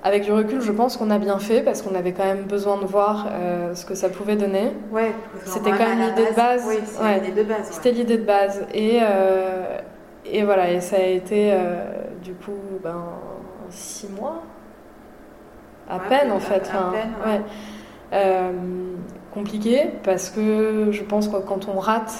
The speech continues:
Speaker 1: ces, ces premiers mois d'ouverture, alors là c'était malgré nous, mais n'empêche que c'est un fait, euh,
Speaker 2: Mm.
Speaker 1: c'était une ouverture ratée, c'est difficile de relever.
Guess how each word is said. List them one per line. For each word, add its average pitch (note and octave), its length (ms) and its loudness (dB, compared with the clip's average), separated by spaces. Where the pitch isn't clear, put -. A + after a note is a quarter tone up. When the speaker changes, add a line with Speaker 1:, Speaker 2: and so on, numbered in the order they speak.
Speaker 1:
ces, G3 480 0
ces F#3 180 -6
premiers G#3+ 300 0
mois G#3+ 180 6
d'ouverture, G3+ 540 0
alors F3+ 180 0
là G3 140 2
c'était G3 220 -6
malgré G3+ 420 0
nous, A#3+ 260 4
mais G3+ 140 0
n'empêche F#3+ 360 -2
que G3 60 -8
c'est F#3 220 -4
un F3+ 100 -4
fait, A3 320 2
euh, F#3+ 60 2
Speaker 2:
Mm. G#3 160 -4
Speaker 1:
c'était - 200 -8
une G3+ 200 -6
ouverture F#3+ 360 -2
ratée, F#3+ 420 -2
c'est G3 160 -10
difficile A#3+ 540 -4
de A3+ 80 0
relever. G#3+ 380 2